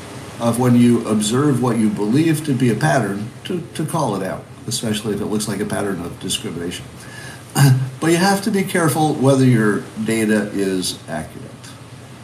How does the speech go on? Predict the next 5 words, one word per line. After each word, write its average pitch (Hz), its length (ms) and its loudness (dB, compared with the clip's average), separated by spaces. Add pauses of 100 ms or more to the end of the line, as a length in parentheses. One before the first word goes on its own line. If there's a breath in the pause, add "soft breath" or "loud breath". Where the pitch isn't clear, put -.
(1300)
<laughs> 123 720 0
Jenny 123 240 4
Brown 101 340 0
says, 92 340 -4 (460 loud breath)
uh, 127 40 0